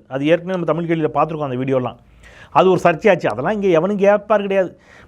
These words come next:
பா ஜ க காரன் என்ன பண்ணாலும் இங்க யாரும் அந்த கேள்வி கேட்கறது இல்லைன்னு வைங்க. இப்ப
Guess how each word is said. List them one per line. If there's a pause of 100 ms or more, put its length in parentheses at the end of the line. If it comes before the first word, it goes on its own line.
(120)
பா
ஜ
க
காரன்
என்ன
பண்ணாலும்
இங்க
யாரும்
அந்த
கேள்வி
கேட்கறது
இல்லைன்னு
வைங்க. (560)
இப்ப